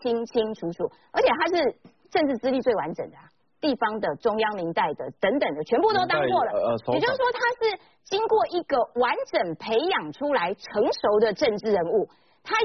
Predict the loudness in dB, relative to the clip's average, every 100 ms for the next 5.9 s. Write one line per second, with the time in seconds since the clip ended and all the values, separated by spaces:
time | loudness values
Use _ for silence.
0 | 2 2 2 0 0 0 0 -2 -2 -2
1 | 0 2 4 2 2 0 0 0 0 0
2 | -2 -2 -2 -4 -4 -6 -6 0 2 2
3 | 0 -8 _ 0 0 2 -2 -4 -2 -2
4 | -2 -4 -2 -2 -2 _ _ _ _ -6
5 | 2 2 2 -4 -6 -2 -2 -2